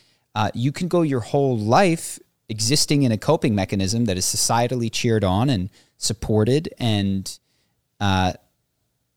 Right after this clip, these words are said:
that, that can be the end of your story, is, is you can go through life as, quote unquote,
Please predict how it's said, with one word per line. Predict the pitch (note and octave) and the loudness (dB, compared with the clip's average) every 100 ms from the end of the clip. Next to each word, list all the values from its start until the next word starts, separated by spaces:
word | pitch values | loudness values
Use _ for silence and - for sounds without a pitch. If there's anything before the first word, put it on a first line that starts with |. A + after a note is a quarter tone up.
| - | -8
that, | A#2+ C3+ C#3+ - | 0 2 2 2
that | C3 C3+ | 0 2
can | C#3+ | 0
be | B2 A#2+ | 2 2
the | A#2 | 2
end | A#2 G#2+ | 2 2
of | |
your | A2 G2 | 0 0
story, | - F#3+ F#3 A#1 - | 0 0 0 -4 -4
is, | A#2+ - | -2 -2
is | B2+ A#2 | -2 0
you | B2 | 0
can | C3 | 2
go | A#2 A#2 | 2 0
through | - A2 | -2 -2
life | G2+ F#2+ G2+ | -2 -2 -2
as, | - | -6
quote | A2 G2 | -4 -2
unquote, | G2 - F2+ | -4 -2 -2